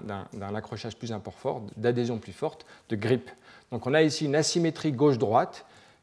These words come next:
qui correspond dans la même cellule à ce qu'on a vu dans les conditions imposées tout à l'heure de l'extérieur en termes de raideur, euh, du substrat qui, euh, euh, jouait, euh, un rôle important. Sauf qu'ici, il ne s'agit pas de modifier la raideur du substrat,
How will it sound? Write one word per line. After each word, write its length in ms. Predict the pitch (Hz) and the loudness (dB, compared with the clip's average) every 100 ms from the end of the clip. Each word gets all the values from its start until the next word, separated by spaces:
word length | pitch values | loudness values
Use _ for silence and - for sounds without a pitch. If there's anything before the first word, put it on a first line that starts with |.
| - | -8
qui 180 | 143 123 | -4 -2
correspond 460 | - 151 139 139 | 4 4 4 0
dans 200 | 120 147 | 4 6
la 120 | 170 165 | 8 8
même 180 | 151 | 6
cellule 440 | 135 135 139 233 - | 4 0 0 -4 -4
à 100 | 139 | -6
ce 60 | 123 | -2
qu'on 140 | 139 | 0
a 80 | 131 | 0
vu 100 | 156 | 0
dans 100 | 139 | 0
les 120 | 120 | 0
conditions 580 | - 175 139 - 185 190 - | 0 -2 -2 -2 -4 -4 -2
imposées 500 | 165 165 156 135 156 | 0 2 2 2 0
tout 200 | - - | -2 -4
à 60 | 113 | 0
l'heure 220 | 123 139 | 0 0
de 60 | 113 | -2
l'extérieur 640 | 110 - 110 104 120 147 | -4 -6 -6 -2 -2 -4
en 80 | 104 | -6
termes 300 | 123 139 110 | -6 -4 -2
de 160 | 120 | -2
raideur, 640 | - 101 120 120 139 160 - - - - - | -2 0 2 4 4 0 -8 -20 -20 -18 -2
euh, 160 | 117 110 | 2 2
du 140 | 110 | 0
substrat 540 | 110 117 - - 120 | -4 -6 -6 0 0
qui, 360 | 147 - 127 143 | 0 -6 -6 -4
euh, 340 | - 110 101 - | -2 0 0 0
euh, 140 | 104 98 | -2 -2
jouait, 420 | 107 127 147 - | 2 4 6 4
euh, 140 | 107 104 | 2 0
un 60 | 107 | 0
rôle 180 | 127 | 0
important. 340 | 113 104 101 - | 0 -4 -8 -8
Sauf 180 | - 131 | -6 -6
qu'ici, 400 | - 117 180 165 | -4 -4 -2 -2
il 40 | |
ne 40 | - | -4
s'agit 260 | 120 110 | -4 -4
pas 160 | 113 147 | 2 2
de 80 | 120 | 4
modifier 380 | 120 120 - 123 | 0 0 -2 0
la 100 | 107 | 0
raideur 240 | 113 120 | 2 0
du 100 | 110 | -2
substrat, 500 | - - - 160 | -8 -10 -4 -4